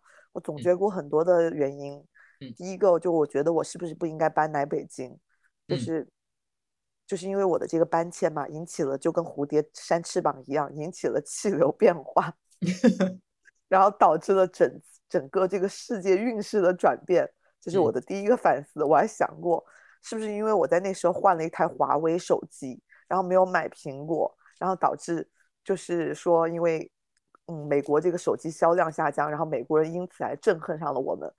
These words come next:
Speaker 1: 开始，呃，威胁的就是那个现在的阴谋论嘛，说是他们投毒的嘛。
Speaker 2: 嗯，嗯。
Speaker 1: 啊，我，我想过很多点，但是就我就一直在想，那我怎么去改变呢？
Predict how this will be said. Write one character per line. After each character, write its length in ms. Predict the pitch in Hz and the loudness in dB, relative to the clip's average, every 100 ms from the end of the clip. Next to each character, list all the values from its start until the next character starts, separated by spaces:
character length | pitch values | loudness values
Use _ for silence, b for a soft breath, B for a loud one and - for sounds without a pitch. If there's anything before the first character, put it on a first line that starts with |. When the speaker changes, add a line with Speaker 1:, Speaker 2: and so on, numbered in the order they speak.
| b - | b -2
Speaker 1:
开 140 | 175 | -2
始， 200 | 165 - b b b | -2 -8 b b b
呃， 280 | 156 139 - _ - 165 | 0 0 -2 _ -12 -2
威 140 | 190 | -2
胁 220 | 208 151 143 | 0 0 0
的 120 | 156 | 0
就 140 | 156 | -2
是 120 | 165 | -6
那 120 | 156 151 | -8 -6
个 100 | 151 | -8
现 180 | - 180 | -2 -2
在 60 | |
的 80 | 156 | -2
阴 180 | 156 190 | -4 0
谋 180 | 160 147 | 0 2
论 140 | 156 | 0
嘛， 120 | - | 0
说 140 | - 175 | -4 -4
是 80 | 170 | -2
他 120 | 175 | -4
们 80 | 165 | -4
投 200 | - 156 | -4 -4
毒 220 | 160 143 | -4 -4
的 100 | 160 | -2
嘛。 180 | 156 156 _ _ _ - | -2 -4 _ _ _ -8
Speaker 2:
嗯， 240 | 160 147 | -6 -6
嗯。 200 | 160 156 - _ _ _ b b _ _ _ _ | -12 -14 -16 _ _ _ b b _ _ _ _
Speaker 1:
啊， 80 | 359 | 0
我， 240 | 311 302 | 2 0
我 160 | 285 349 | -2 -6
想 320 | - 233 185 | -2 -4 0
过 120 | 240 | 0
很 300 | 277 202 156 | 2 -4 -4
多 220 | 165 220 | 0 0
点， 280 | 240 220 160 | 2 0 0
但 160 | 185 254 | -2 -4
是 260 | 285 302 - _ _ _ _ _ _ _ _ _ _ | -4 -6 -8 _ _ _ _ _ _ _ _ _ _
就 100 | 339 | 0
我 140 | 277 | 2
就 100 | 190 | 2
一 60 | 262 | 0
直 60 | 277 | 2
在 180 | 285 | 2
想， 400 | 277 - 175 170 | 0 -2 -4 -2
那 100 | 220 | 0
我 140 | 247 226 | 2 2
怎 180 | - 180 | 2 0
么 140 | 135 | 0
去 160 | 135 220 | -6 -4
改 240 | 214 165 | 0 0
变 300 | 175 214 214 | 2 2 2
呢？ 180 | 175 143 | -2 -6